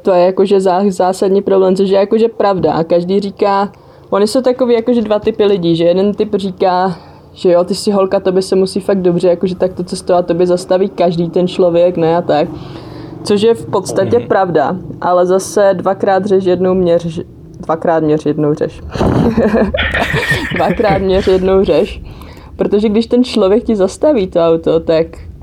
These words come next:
Speaker 1: jako holka, ty si to musíš fakt jakože dát v hlavě, jakože musíš si dát dvě a dvě dohromady, jestli do toho auta chceš sednout. Ono je jako fajn, že tam to auto už stojí, ale vždycky musíš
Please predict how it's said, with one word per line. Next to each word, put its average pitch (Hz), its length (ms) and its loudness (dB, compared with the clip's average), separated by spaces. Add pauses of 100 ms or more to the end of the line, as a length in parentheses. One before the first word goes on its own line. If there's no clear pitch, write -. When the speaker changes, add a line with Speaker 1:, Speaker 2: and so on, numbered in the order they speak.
Speaker 1:
jako 180 340 0
holka, 202 360 2
ty 208 100 -2
si 196 120 -8
to 202 140 -2
musíš 202 340 -2
fakt 196 220 -2
jakože 202 320 -2
dát 196 260 -2
v 190 40 -8
hlavě, 185 440 0 (280)
jakože 180 300 -4
musíš 180 280 -8
si - 100 -8
dát 185 140 0 (340)
dvě 180 220 -2
a 185 60 2
dvě 185 200 0
dohromady, 180 680 2 (340)
jestli 185 220 -2
do 185 60 0
toho 185 200 0
auta 180 260 0
chceš 185 240 -4
sednout. 160 420 -2
Ono 156 120 -2
je 185 80 0
jako 185 180 -2
fajn, 175 300 -2
že 170 80 0
tam 165 160 -4
to 160 140 -2
auto 170 220 0
už 185 120 -2
stojí, 160 360 0 (720)
ale 170 200 2
vždycky 180 360 -2
musíš 185 680 -2